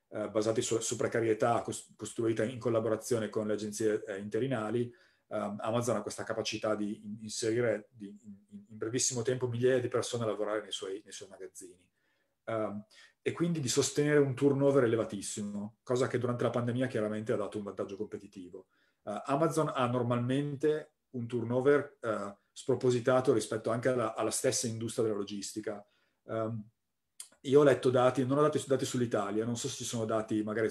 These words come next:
magari sono sfuggiti a me, eh, o non so se ci sono dati sul, sull'Italia, ho letto dati sugli Stati Uniti in cui in alcune zone,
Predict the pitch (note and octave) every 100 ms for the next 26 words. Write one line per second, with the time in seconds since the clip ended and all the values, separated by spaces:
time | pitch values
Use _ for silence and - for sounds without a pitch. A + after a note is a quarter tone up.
0 | - G2+ G#2+ A2 A2 A2+ G#2 G#2 A2 G#2
1 | G2 _ _ _ _ G#2+ G#2 - A2 G#2+
2 | A#2+ B2+ A2+ A#2+ A#2 A2 G#2 A2 A2 A2+
3 | - A2 A2 G#2+ G#2+ A#2 A#2+ B2 B2+ B2
4 | C3 A#2 B2 B2 A#2+ C3+ C3+ C3 A2+ A2
5 | A#2 A2+ A2 B2+ B2+ A#2+ B2 B2+ C3